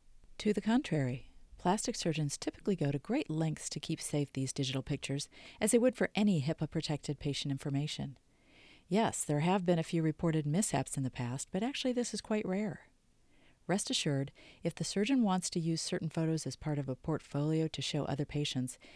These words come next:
they typically will obtain patient consent first. Now, while portfolio photos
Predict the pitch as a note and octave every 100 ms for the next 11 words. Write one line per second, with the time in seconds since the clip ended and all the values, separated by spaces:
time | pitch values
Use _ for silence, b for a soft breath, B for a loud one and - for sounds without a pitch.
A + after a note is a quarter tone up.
0 | B - E3 - B3 - A#3 F3 D3+ -
1 | D#3+ D3+ D3 - D3+ - D#3+ - D#3 -
2 | D3 B2+ - - E3+ C#3 B2+ - - -
3 | _ - _ _ _ _ _ _ - _
4 | _ b b b - G#3 D3 D3 F3 F3
5 | - - - D4 - - C#4+ A#3+ D3+ D3
6 | D#3 C#3 C#3 C#3+ -